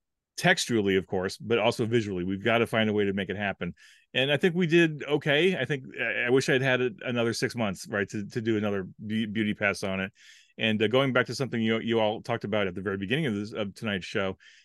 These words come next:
is where you were saying it, it would be cool if some, some of the other lines at Modiphius were to do a solo R P G like, you know, Dune or Achtung Cthulhu or something. And, uh, you know, I, I've told the other project managers, like, "Look, we've got the, we've got Captain's Log. Use this as the baseline."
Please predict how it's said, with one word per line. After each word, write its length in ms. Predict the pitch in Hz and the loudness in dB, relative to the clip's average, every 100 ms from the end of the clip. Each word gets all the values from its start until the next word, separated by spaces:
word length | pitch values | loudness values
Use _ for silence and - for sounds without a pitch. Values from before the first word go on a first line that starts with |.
| _ | _
is 160 | 120 110 | -8 -2
where 80 | 113 | 0
you 80 | |
were 80 | 110 | 0
saying 260 | - 117 110 | 0 0 0
it, 140 | 110 | -2
it 100 | 117 | -2
would 160 | 110 104 | -2 -2
be 80 | 107 | -6
cool 400 | - 131 120 113 | -2 0 2 0
if 80 | |
some, 300 | - 127 113 - _ - | 0 -4 -6 -8 _ -8
some 160 | 131 | -4
of 80 | 113 | 0
the 100 | 113 | 2
other 240 | 113 123 113 | 2 0 0
lines 380 | 107 104 92 | 0 0 -2
at 80 | 104 | -6
Modiphius 640 | 101 98 98 101 98 - - - - _ - | -6 -4 -4 -2 -4 -4 -14 -20 -20 _ -4
were 140 | 110 | -2
to 60 | 107 | 0
do 200 | 107 101 | -2 -2
a 40 | |
solo 280 | - 117 98 | -2 -2 0
R 120 | 98 | -2
P 160 | 92 101 | -2 -6
G 220 | 92 98 | -4 -4
like, 240 | 92 92 | -4 -4
you 100 | 101 | -2
know, 80 | 90 | -4
Dune 300 | 90 98 95 | -2 -2 -2
or 100 | 95 | -2
Achtung 300 | 90 - 98 | -4 -6 -10
Cthulhu 400 | - 90 101 95 | -10 -8 -6 -2
or 140 | 92 | -2
something. 360 | 90 95 92 92 - - - - - | -4 -6 -4 -6 -6 -20 -20 -20 -2
And, 400 | 104 107 101 110 | 0 2 2 2
uh, 60 | |
you 140 | 117 165 | 2 0
know, 80 | |
I, 180 | 160 165 147 | 0 -2 0
I've 120 | 143 | 0
told 180 | 160 143 | 0 2
the 40 | |
other 120 | 113 110 | 2 2
project 340 | 117 107 95 | -2 -4 -4
managers, 420 | 101 98 92 92 | -2 -2 -4 -4
like, 140 | 101 92 | -4 0
"Look, 160 | 104 82 | -2 -2
we've 200 | 98 107 | -4 -2
got 200 | 101 117 - | 0 0 0
the, 220 | 107 98 _ _ _ - | -2 -2 _ _ _ -6
we've 140 | 107 | 0
got 180 | 127 117 | 2 4
Captain's 380 | 131 113 113 104 | 2 0 -2 -2
Log. 240 | 98 90 | -2 -4
Use 220 | 92 107 107 | -4 -2 -2
this 160 | 113 | -6
as 140 | 117 104 | -6 -4
the 80 | |
baseline." 580 | 110 120 120 - 95 92 | 0 2 2 -2 -4 -6